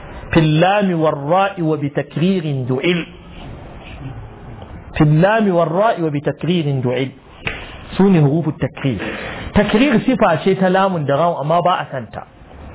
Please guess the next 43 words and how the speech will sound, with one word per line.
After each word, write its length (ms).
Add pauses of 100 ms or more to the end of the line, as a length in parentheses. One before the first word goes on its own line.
(880)
Sifa 300
ce 60
amma 220
ba 140
a 100
santa. 320 (1200)
Me 300
takrir? 460 (240)
Shi 240
ne 80
wajen 260
faɗin 280
su 100
za 140
ka 120
ji 80
kaman 320
kana, 540 (280)
kaman 300
harshen 420
ka 120
na 180
rawa, 240 (300)
kaman 200
kana 260
nema 260
ka 100
maimaita 440
su. 120 (440)
Yanzu 240
misali 280
mutum 240
ya 80
zo 120
faɗin 280 (100)
ra'un, 320 (440)
sai 160
ya 60
je 80
yana 180
neman 220
ya 160 (100)
rrr, 500